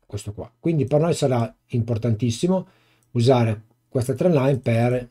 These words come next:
un, una conferma di inversione del mercato. Come puoi vedere la trendline ciclica è qualcosa di incredibile, non ha niente a che vedere con le trendline discrezionali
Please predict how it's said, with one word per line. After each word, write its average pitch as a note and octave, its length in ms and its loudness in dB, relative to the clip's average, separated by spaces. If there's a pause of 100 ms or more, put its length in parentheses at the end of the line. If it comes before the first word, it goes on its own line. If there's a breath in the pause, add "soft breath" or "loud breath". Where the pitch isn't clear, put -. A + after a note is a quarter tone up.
un, A2+ 340 0
una A#2+ 160 0
conferma B2 440 2
di A#2 100 2
inversione A2+ 440 2
del G#2 80 0
mercato. G2 420 -10
Come B2 160 -2
puoi C3+ 120 0
vedere E3 220 8
la D3 120 4
trendline C3 320 4
ciclica C#3+ 300 2
è - 20 2
qualcosa A#2 340 4
di A#2+ 260 4 (340 loud breath)
incredibile, C#3 680 8
non B2 160 2
ha A2+ 60 6
niente C#3+ 400 6
a - 20 4
che A#2+ 100 2
vedere A#2 380 8
con A#2 120 2
le A2+ 80 6
trendline A#2+ 320 4
discrezionali A2+ 760 0